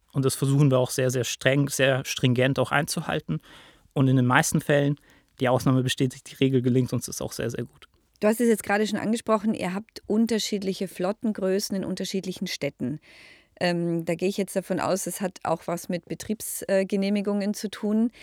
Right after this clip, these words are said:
Speaker 2: Kannst du uns kurz beschreiben, wie sieht es aus, wenn ihr Startup aus Berlin euch bei einer Stadt vorstellt, wenn ihr sagt, wir würden hier gerne unser Mobilitätsangebot auf die Straße bringen?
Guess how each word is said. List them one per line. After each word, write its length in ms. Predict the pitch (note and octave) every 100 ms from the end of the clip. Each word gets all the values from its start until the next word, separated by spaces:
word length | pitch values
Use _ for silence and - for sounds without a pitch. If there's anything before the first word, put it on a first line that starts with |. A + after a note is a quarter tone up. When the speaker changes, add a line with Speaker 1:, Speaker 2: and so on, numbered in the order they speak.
| - - -
Speaker 2:
Kannst 320 | F#3+ G3+ -
du 80 | G#3+
uns 180 | G#3+ -
kurz 220 | B3 -
beschreiben, 600 | A#3 - F#3+ G3 G3 F#3
wie 160 | G#3 A#3+
sieht 480 | - A3+ A3 - -
es 240 | G3 - -
aus, 460 | E3+ D3+ E3 F3 -
wenn 320 | F3 F3 E3+ -
ihr 460 | - F#3+ G3+ G3+ - - _ _ _ _ _ _ _
Startup 400 | - F#3 F3+ F#3
aus 140 | - F3+
Berlin 480 | F3 F3 G#3+ A#3+ A3+ - - _
euch 220 | F3+ -
bei 80 | F3
einer 240 | E3+ E3+
Stadt 240 | - F3 -
vorstellt, 640 | A3 B3 - G#3+ G#3 G#3
wenn 140 | F3+ E3
ihr 100 | F3
sagt, 240 | F3 -
wir 140 | E3+
würden 180 | F3+ F3+
hier 140 | F3+ E3+
gerne 260 | E3+ E3+
unser 180 | D3 E3+
Mobilitätsangebot 920 | E3 E3 D#3+ G#3 A3 - F#3+ F3+ F#3
auf 100 | -
die 80 | F#3+
Straße 400 | - E3 E3+ F#3
bringen? 340 | E3+ E3 E3+